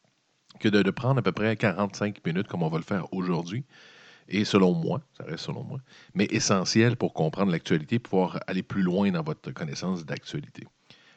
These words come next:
La Chine, euh, aujourd'hui, tout dépendant, vous pouvez parler à quatre personnes, à quatre économistes en chef ou quatre, euh, politiciens mondiaux, ils vont vous dire que oui ou bien la Chine est déjà rendue numéro un économiquement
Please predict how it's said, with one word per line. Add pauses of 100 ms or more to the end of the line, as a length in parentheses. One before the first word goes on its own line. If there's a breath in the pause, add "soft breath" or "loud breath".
La
Chine, (540 soft breath)
euh,
aujourd'hui,
tout
dépendant,
vous
pouvez
parler
à
quatre
personnes,
à
quatre
économistes
en
chef
ou
quatre,
euh, (460 loud breath)
politiciens
mondiaux,
ils
vont
vous
dire
que
oui
ou
bien
la
Chine
est
déjà
rendue
numéro
un (440 soft breath)
économiquement